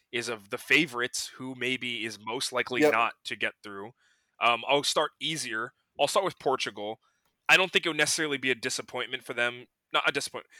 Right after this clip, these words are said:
Speaker 1: I don't think it would be that crazy for them to lose in the quarterfinals. That's probably actually expected, um, if they play Spain
Speaker 2: Yeah.
Speaker 1: in the quarterfinals. But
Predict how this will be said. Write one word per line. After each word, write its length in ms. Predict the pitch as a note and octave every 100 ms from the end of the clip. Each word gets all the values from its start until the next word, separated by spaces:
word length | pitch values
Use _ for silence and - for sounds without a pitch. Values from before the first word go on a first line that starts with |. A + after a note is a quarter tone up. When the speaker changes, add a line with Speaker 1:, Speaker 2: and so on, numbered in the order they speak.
| - -
Speaker 1:
I 40 |
don't 140 | G3+
think 100 | A#3+
it 40 | G#3
would 40 |
be 80 | F3+
that 220 | D3+ C#3+
crazy 380 | - - C3+ C#3
for 100 | C3+
them 140 | C#3+ A#2+
to 100 | B2+
lose 520 | G#2 A2+ A#2 B2 B2
in 140 | A#2+
the 80 | A#2
quarterfinals. 800 | - B2 A2+ - G#2 A2 D3 D#3+
That's 140 | - -
probably 320 | - B2+ A#2
actually 280 | A2+ - A2
expected, 680 | - - A2 A2+ - E3 F#3+ _ _ _ _
um, 460 | A2 A2+ G#2 G2+ G2 _ _ _ _ _ _ _ -
if 160 | B2
they 100 | C3
play 280 | A2+ - C3
Spain 320 | - - A#2
Speaker 2:
Yeah. 260 | D3 C3+ C#3 -
Speaker 1:
in 180 | B2
the 80 | A2+
quarterfinals. 840 | - B2 A#2 - B2 B2+ C#3+ D#3+ - _ _ _
But 240 | B2+ A#2+